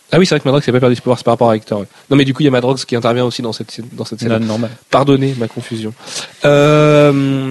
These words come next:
Speaker 2: Bon,
Speaker 1: allez.
Speaker 2: bah, demain, je passe chez toi et je te récupère les singles.
Speaker 1: Tu peux. Euh... de toute façon, tu passes chez moi tout à l'heure, Manu. Bref, euh... on va partir du côté de D C un petit peu avec, euh, ah ouais, mais il faut pas le donner à Jeff parce que Jeff est beaucoup trop négatif sur ce titre à mes yeux.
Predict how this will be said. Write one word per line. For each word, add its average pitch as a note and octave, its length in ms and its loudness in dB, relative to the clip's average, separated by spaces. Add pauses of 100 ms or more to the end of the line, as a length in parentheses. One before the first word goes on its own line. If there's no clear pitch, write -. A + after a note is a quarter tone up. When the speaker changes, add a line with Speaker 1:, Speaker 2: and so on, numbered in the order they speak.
Speaker 2:
Bon, A#2+ 80 0
Speaker 1:
allez. C3+ 160 2
Speaker 2:
bah, A#2+ 60 -6
demain, C#3+ 220 4
je - 80 -4
passe B2+ 160 -2
chez B2 120 -2
toi C3+ 140 0
et B2 40 2
je - 60 -14
te - 80 -6
récupère G#2+ 320 -4
les G#2 60 -2
singles. G#2 320 -6 (320)
Speaker 1:
Tu - 100 0
peux. C#3 160 4 (580)
Euh... B2+ 600 2
de A#2 40 -8
toute - 120 -12
façon, C3+ 160 0
tu - 60 -16
passes B2 120 0
chez - 80 0
moi B2 100 2
tout A#2+ 160 -8
à A#2+ 80 -2
l'heure, A2 140 -4
Manu. G#2+ 140 -12 (560)
Bref, D3+ 400 0 (100)
euh... C3+ 680 4
on F#3 100 4
va G#3+ 280 4
partir F3 320 0
du D#3 80 0
côté C#3+ 180 -2
de C#3 60 -4
D C3+ 100 -6
C D3 180 -2
un C#3 100 2
petit D#3 140 -2
peu A3+ 280 4
avec, C#3+ 380 0
euh, A#2 400 2
ah B2 40 -4
ouais, F3 120 0
mais G3 160 2 (180)
il E3+ 80 -12
faut F3 100 -4
pas F#3 80 2
le F#3+ 60 0
donner F3+ 160 0
à F3 80 0
Jeff F#3+ 180 0
parce E3 140 -2
que D3 180 -2
Jeff D3+ 320 -2
est D3 40 -2
beaucoup D3 200 -4
trop - 140 -2
négatif D#3+ 500 0
sur C3 140 -14
ce - 100 -10
titre B2 300 -8
à B2 40 -6
mes A#2+ 140 0
yeux. B2+ 200 -8